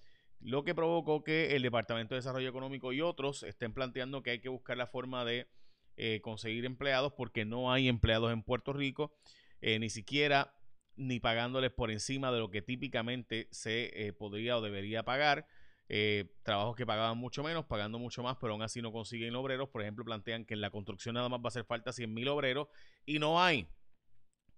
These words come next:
obreros suficientes. Se ha estado planteando traer gente de otros países para hacer ciertos tipos de trabajo y así evitar que se pierdan los fondos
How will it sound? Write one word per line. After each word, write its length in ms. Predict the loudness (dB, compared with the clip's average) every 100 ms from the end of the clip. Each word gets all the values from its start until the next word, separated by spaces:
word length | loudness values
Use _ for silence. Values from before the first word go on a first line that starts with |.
| -4
obreros 320 | -2 0 -2
suficientes. 600 | -4 -6 -4 -4 -4 -10
Se 40 |
ha 20 |
estado 260 | -4 0 0
planteando 420 | 0 -2 0 0
traer 240 | 2 2 4
gente 340 | 2 2 4
de 240 | 6 6 4
otros 260 | 2 0 0
países 640 | 2 2 0 -2 -4 -6 -12 -20 -20 2
para 180 | 4
hacer 200 | 6 2
ciertos 260 | -4 -4 -6
tipos 260 | -6 -4 0
de 60 |
trabajo 420 | 4 4 4 4
y 200 | 2 2 0
así 200 | -2 -2
evitar 320 | 0 0 0
que 80 | -2
se 100 | -2
pierdan 260 | -2 -2
los 100 | -4
fondos 340 | -4 -4 -4